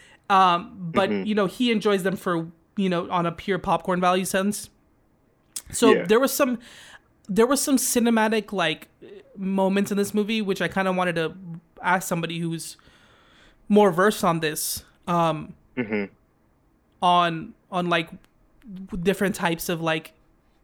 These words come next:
Speaker 1: styles or, like, filmma-, filmmaking
Speaker 2: Mm-hmm.
Speaker 1: techniques they would use. 'Cause there was a certain, like,
Speaker 2: Yeah.
Speaker 1: uh, there was that one scene in the beginning, or there, it could just been Spike Lee's sort of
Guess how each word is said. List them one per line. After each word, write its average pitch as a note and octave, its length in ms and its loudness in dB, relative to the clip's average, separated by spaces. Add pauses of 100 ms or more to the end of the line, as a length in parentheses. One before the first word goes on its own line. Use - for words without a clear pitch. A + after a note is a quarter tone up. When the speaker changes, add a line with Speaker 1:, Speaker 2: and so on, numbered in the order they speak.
(120)
Speaker 1:
styles F3 800 0
or, F3+ 180 0
like, F3 140 0
filmma-, G3+ 480 0 (240)
filmmaking A3+ 380 2
Speaker 2:
Mm-hmm. A3 120 2
Speaker 1:
techniques F3+ 420 -2
they G3 100 2
would G3+ 180 0
use. B3 320 -4 (300)
'Cause A3+ 180 4
there B3 80 4
was B3 300 0
a G3 80 -4
certain, B3+ 280 2
like, A3+ 140 6
Speaker 2:
Yeah. G3 240 2
Speaker 1:
uh, F#3 40 0
there G3 140 2
was F#3+ 140 0
that G3 160 2
one G#3+ 180 0
scene F#3+ 360 -4
in F3+ 180 -4
the E3 80 -4
beginning, E3+ 380 -6
or G3+ 140 2
there, A#3+ 280 4
it A#3 200 0
could C#4 200 0
just - 220 -2
been G3+ 240 2 (300)
Spike F3+ 400 2
Lee's F3+ 180 -2
sort F#3 180 -2
of E3 160 -8